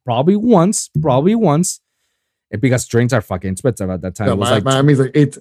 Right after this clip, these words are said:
Speaker 2: Mi-, Miami's like eighteen bucks for a drink. I'm like,
Speaker 1: Exactly.
Speaker 2: "Bro, I can't."
Speaker 1: So it's like, you know what? I'd rather spend ten dollars on a water.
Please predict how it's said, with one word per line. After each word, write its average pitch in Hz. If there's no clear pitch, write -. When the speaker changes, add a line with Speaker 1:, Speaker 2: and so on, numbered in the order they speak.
Speaker 2:
Mi-, 127
Miami's 135
like 123
eighteen 135
bucks 123
for 120
a 113
drink. 117
I'm 143
like, -
Speaker 1:
Exactly. 127
Speaker 2:
"Bro, 80
I -
can't." -
Speaker 1:
So -
it's 143
like, 143
you 220
know 220
what? 214
I'd 196
rather 202
spend 185
ten 170
dollars 151
on 135
a 127
water. 87